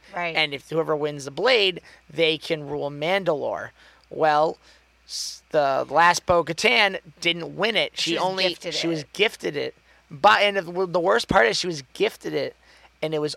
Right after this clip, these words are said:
Speaker 2: only, it was gifted by a, a friend. It was in the Clone Wars. There's a
Speaker 1: Yeah.
Speaker 2: whole episode on it. And, uh, it didn't go well because they blame the, the, the, the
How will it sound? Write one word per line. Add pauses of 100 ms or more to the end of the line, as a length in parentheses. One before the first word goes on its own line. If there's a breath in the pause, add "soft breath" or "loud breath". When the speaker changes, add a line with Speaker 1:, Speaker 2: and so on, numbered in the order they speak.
Speaker 2:
only,
it
was
gifted
by (100)
a,
a
friend. (220)
It
was
in
the
Clone
Wars.
There's
a
Speaker 1:
Yeah.
Speaker 2:
whole
episode
on
it. (440 loud breath)
And, (240)
uh,
it
didn't
go (100)
well
because
they
blame (500 soft breath)
the,
the, (240)
the,
the